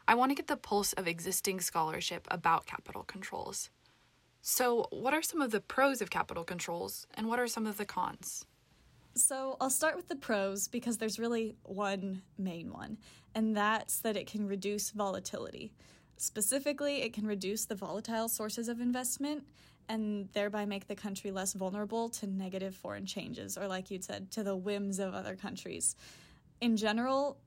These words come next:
Speaker 2: the opposite, getting rid of capital controls and having more financial openness, means that you have more financial vulnerability. The cons are a bit longer.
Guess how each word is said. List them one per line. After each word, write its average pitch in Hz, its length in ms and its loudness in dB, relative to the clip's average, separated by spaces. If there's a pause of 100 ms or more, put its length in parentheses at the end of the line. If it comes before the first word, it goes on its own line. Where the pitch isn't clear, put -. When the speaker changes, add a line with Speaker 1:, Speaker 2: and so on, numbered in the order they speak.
Speaker 2:
the 208 140 -4
opposite, 220 560 0
getting 196 240 -4
rid 233 120 0
of 240 100 -4
capital 190 340 -2
controls 185 400 -4
and 202 80 -4
having 190 220 -4
more 196 180 -2
financial 196 480 -6
openness, 269 560 0
means 208 260 -2
that - 120 -8
you 202 60 -4
have 190 120 -6
more 185 240 -2
financial 185 520 -8
vulnerability. 101 760 -10 (1000)
The 208 160 -8
cons 240 800 4 (180)
are 220 140 2
a 226 60 2
bit 277 160 4
longer. 196 500 2